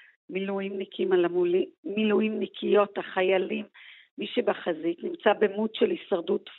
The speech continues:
פיזית. ברגע שהוא מגיע הביתה, ברגע שיש את המפגש עם בת בן הזוג, עם הילדים, צריך לעבור למוד של קשר,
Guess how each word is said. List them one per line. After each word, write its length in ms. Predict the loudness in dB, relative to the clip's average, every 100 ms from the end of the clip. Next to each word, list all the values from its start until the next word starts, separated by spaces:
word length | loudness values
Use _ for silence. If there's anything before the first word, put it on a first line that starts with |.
| 0
פיזית. 520 | 0 0 -2 -4 -6 _ _ -20 -20 _ _ _ _
ברגע 340 | 0 2 4 2 0
שהוא 260 | -4 -4 -4
מגיע 340 | -4 0 0
הביתה, 600 | 0 -4 -8 -8 -6 -6
ברגע 360 | -4 -4 -4 -4
שיש 360 | -6 -8 -8 -10
את 120 | -10
המפגש 460 | -8 -2 -2 0
עם 120 | -4 -10 -8 -2
בת 140 | 0 -2 _ 0
בן 200 | 2 2
הזוג, 420 | 0 -2 -4 -8 -20 -20 -20 -20 -2
עם 220 | 2 4
הילדים, 580 | 2 2 0 -2 -6 -8
צריך 160 | -12 -10
לעבור 320 | -4 -2 -2
למוד 440 | -2 -2 0 -2 -4 _ _ _ _
של 200 | -6 -2
קשר, 520 | 0 4 2 2 -8